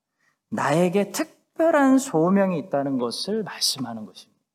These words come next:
이걸 기억하셔야 됩니다. 믿음으로 아멘 하셔야 되는 거예요.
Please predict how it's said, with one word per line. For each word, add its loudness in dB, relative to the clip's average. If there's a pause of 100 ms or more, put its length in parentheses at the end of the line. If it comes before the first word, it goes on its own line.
(240)
이걸 0
기억하셔야 -10
됩니다. -20 (1080)
믿음으로 6
아멘 -2
하셔야 0
되는 -16
거예요. -20